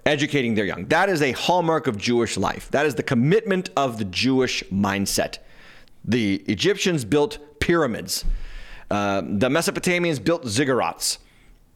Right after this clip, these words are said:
The Jews edu-, educated their young. And if you want your family to be blessed,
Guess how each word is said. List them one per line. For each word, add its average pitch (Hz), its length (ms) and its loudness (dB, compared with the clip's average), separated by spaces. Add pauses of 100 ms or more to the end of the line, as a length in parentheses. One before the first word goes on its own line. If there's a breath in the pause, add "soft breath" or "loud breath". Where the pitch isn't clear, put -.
(100)
The 127 80 2
Jews 147 400 2
edu-, 127 420 -2
educated 127 380 0
their 104 100 0
young. 87 220 -4 (760)
And 139 400 2
if 135 160 2
you 190 140 2
want 226 220 2
your 185 140 2
family 160 280 0
to 139 60 2
be 120 100 0
blessed, 120 300 0